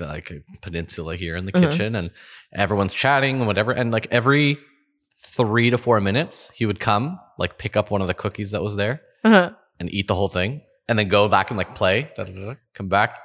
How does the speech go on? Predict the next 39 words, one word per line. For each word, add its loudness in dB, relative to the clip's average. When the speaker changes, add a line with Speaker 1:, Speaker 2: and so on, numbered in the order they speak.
Speaker 1:
eat -4
a 2
whole 6
cookie, 0
and 4
just 2
did -2
that 2
Speaker 2:
Like, 8
Speaker 1:
all 8
Speaker 2:
like, 10
I'm 6
pretty 10
Speaker 1:
night. 10
Speaker 2:
sure 8
he 4
alone 8
had, 4
like, 4
ten 4
to 2
twelve 6
cookies. 2
Speaker 1:
Oh, 4
yeah. 4
Speaker 2:
And 4
Speaker 1:
And 6
Speaker 2:
I 8
Speaker 1:
these 12
Speaker 2:
was 10
Speaker 1:
are, 6
like, 4
thick 0
shortbread 4
cookies. -2
Speaker 2:
No, 8
they 10
were 8
Oreos. 8